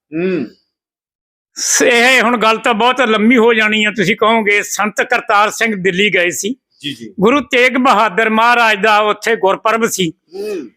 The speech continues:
Speaker 2: ਉੱਥੇ ਗਿਆਨੀ ਜੈਲ ਸਿੰਘ ਵੀ ਆਇਆ ਤੇ ਇੰਦਰਾ ਵੀ ਆਈ ਸੀ।
Speaker 1: ਜੀ, ਜੀ।
Speaker 2: ਸਾਰੇ ਲੋਕ ਖੜੇ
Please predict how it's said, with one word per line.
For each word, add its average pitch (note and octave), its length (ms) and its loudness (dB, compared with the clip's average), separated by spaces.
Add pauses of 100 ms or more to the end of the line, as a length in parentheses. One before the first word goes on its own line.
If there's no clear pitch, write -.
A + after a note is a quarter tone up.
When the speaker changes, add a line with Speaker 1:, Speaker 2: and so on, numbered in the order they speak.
(220)
Speaker 2:
ਉੱਥੇ C#4 340 0
ਗਿਆਨੀ A#3 320 0
ਜੈਲ G#3+ 320 2
ਸਿੰਘ A#3+ 240 0
ਵੀ A#3+ 140 2
ਆਇਆ G#3+ 240 4
ਤੇ A#3+ 160 0
ਇੰਦਰਾ G#3+ 440 2
ਵੀ G#3 160 0
ਆਈ F3 200 0
ਸੀ। - 240 -12 (100)
Speaker 1:
ਜੀ, D#3 120 -8
ਜੀ। A2+ 200 -20 (140)
Speaker 2:
ਸਾਰੇ A#3+ 360 2
ਲੋਕ C4 460 0
ਖੜੇ B3 460 2